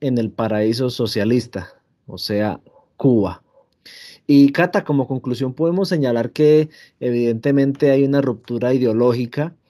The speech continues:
entre lo que perseguían las farc por un lado y sus cometidos, sus acciones, y esto se ha prolongado hasta nuestros días, donde definitivamente el narcotráfico, por ejemplo,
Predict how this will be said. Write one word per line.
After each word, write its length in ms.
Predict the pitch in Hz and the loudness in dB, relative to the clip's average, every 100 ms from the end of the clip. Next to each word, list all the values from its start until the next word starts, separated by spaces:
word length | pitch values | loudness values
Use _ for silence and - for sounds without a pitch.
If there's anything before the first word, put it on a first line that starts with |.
| _ _ _ _ _ 131 | _ _ _ _ _ -8
entre 1000 | 117 107 90 113 110 107 104 98 95 95 _ _ _ _ _ _ _ - | -6 -8 -6 -4 -2 0 -2 -4 -8 -14 _ _ _ _ _ _ _ -6
lo 280 | 120 117 | -2 -2
que 340 | 117 113 107 104 _ _ _ | 0 0 0 -2 _ _ _
perseguían 580 | 120 113 117 143 175 156 | -4 -2 0 2 4 2
las 180 | 117 | -2
farc 200 | - 135 | -2 -2
por 160 | 147 147 | 0 0
un 140 | 147 | 2
lado 440 | 135 143 165 175 160 | 2 2 0 0 -2
y 340 | 117 95 95 _ - | -4 -8 -14 _ -20
sus 260 | - 117 | -12 -12
cometidos, 640 | - 123 110 - 139 151 131 | -6 -4 -4 2 2 4 0
sus 140 | 117 | -8
acciones, 600 | 107 - 143 147 156 156 _ _ | -10 -2 0 0 -2 -6 _ _
y 80 | 131 | -8
esto 160 | 131 156 | -6 -2
se 100 | 160 | -4
ha 100 | 160 | 0
prolongado 500 | 170 151 131 120 127 | 0 0 0 0 0
hasta 220 | 139 143 | -2 -6
nuestros 380 | 123 - 113 110 | -6 -6 -8 -2
días, 440 | 190 180 110 - - | 0 0 -2 -12 -8
donde 240 | 120 113 | -6 -2
definitivamente 1120 | 113 113 107 104 120 135 143 139 160 165 151 | -2 -4 -8 -4 -2 0 0 0 -2 0 -4
el 160 | 127 117 | -2 -2
narcotráfico, 880 | 110 107 - 98 135 131 147 143 131 | -4 -6 -10 -2 0 0 -2 -4 -6
por 140 | 113 | -6
ejemplo, 480 | 98 117 117 139 | -4 -8 -4 -6